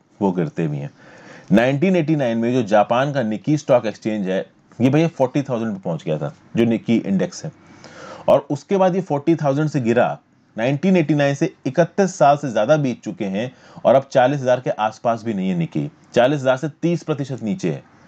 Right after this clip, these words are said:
तो नाइनटीन एटी नाइन में चालीस हज़ार पे जिसने निकी में इन्वेस्ट किया होगा, आज की डेट में वो बर्बाद हो गया होगा।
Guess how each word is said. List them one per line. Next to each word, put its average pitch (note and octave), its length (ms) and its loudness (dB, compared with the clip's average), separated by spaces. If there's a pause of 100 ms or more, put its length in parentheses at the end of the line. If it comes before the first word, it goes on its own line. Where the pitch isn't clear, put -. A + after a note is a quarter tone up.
(260)
तो A#2 80 2
नाइनटीन C#3+ 440 2
एटी F3 220 2
नाइन D3 300 2
में B2 260 0 (420)
चालीस D3 380 2
हज़ार D3 300 0
पे D3+ 100 -2
जिसने C#3 280 -4
निकी C#3 360 2
में C#3 120 2
इन्वेस्ट B2+ 360 0
किया A#2+ 160 4
होगा, G#2 260 6
आज A2 220 0
की B2+ 80 -2
डेट A#2+ 180 -2
में C3+ 60 -2
वो B2+ 100 0
बर्बाद G2 320 2
हो F2 120 -4
गया E2 140 -4
होगा। D#2 260 -6